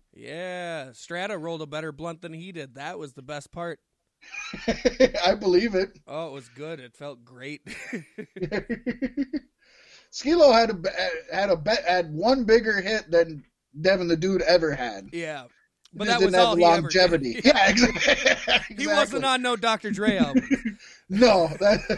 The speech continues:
Speaker 2: <laughs> exactly. <laughs> But that is badass.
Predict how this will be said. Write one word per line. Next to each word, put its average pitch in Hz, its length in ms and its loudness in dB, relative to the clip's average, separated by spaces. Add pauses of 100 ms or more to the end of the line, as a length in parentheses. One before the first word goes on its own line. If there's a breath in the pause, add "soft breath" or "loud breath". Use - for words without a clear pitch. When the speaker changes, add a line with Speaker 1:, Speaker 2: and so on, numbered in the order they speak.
Speaker 2:
<laughs> 285 140 4
exactly. 220 680 0 (360)
<laughs> 240 760 -8 (720)
But 180 100 -2
that 208 200 2
is 202 180 -6
badass. 160 760 -2